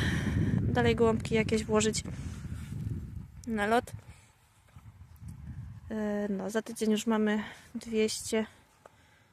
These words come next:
Tam jest chyba E, e,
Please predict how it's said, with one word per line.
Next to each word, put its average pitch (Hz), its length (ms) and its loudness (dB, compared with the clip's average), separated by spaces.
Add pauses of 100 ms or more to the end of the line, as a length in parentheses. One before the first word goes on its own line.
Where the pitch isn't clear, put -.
(160)
Tam 220 220 -4
jest 214 200 -6
chyba 220 400 0 (1900)
E, 359 40 -12
e, 262 420 -4